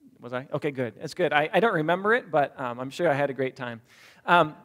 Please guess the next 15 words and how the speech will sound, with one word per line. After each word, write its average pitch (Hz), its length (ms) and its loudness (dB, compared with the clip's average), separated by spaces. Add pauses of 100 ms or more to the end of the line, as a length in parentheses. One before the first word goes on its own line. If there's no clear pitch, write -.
so 220 140 2
I 214 100 10
was 220 100 6
telling 240 260 2
you - 20 0
about 196 200 6
this 190 140 -2
awesome 185 440 0
thing 180 180 -8
we're 165 140 -4
doing. 160 300 0
We're 147 100 -4
getting 180 400 -6
our 135 280 -6
staff, 151 720 -6